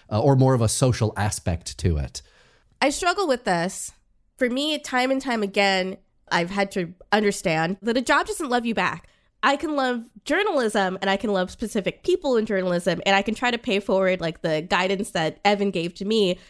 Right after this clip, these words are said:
Speaker 2: towards others, younger writers. But part of that has to be by ensuring people to make moves that are good for themselves and their mental health and mental well-being and not good for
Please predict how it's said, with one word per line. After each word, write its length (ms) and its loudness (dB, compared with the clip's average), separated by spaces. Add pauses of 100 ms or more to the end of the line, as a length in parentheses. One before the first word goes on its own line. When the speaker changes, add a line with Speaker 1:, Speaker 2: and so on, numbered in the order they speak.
(120)
Speaker 2:
towards 340 2
others, 340 0
younger 260 -2
writers. 560 2 (380)
But 480 2
part 220 2
of 80 2
that 160 0
has 260 0
to 140 -2
be 420 0 (380)
by 180 4
ensuring 500 2
people 520 0
to 140 -2
make 300 2
moves 380 2
that 120 2
are 80 -2
good 220 2
for 120 -2
themselves 760 0
and 80 0
their 100 2
mental 280 -2
health 260 0
and 80 0
mental 240 -2
well-being 580 2 (220)
and 160 4
not 260 2
good 160 2
for 420 0